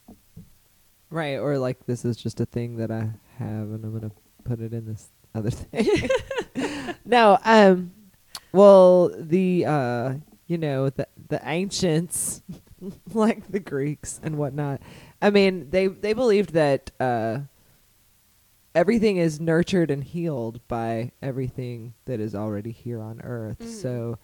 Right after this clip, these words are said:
Speaker 1: like, Mother Nature is a healing goddess. Everything, e-, everything is found in the, in the biosphere that is actually needed for healing and for medicine. It's only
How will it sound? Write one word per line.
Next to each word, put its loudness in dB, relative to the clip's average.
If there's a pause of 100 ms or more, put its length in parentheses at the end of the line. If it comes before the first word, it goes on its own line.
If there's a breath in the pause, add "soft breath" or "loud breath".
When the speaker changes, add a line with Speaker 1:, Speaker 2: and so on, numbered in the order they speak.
(440 soft breath)
Speaker 1:
like, -14
Mother -8
Nature -10
is -10
a -8
healing -12
goddess. -12
Everything, -12 (160)
e-, -10 (160)
everything -6
is -10
found -8
in -8
the, -8
in -10
the -10
biosphere -2 (720 soft breath)
that -4
is -4
actually -8
needed -8
for -10
healing -12
and -16
for -12
medicine. -8
It's -8
only -6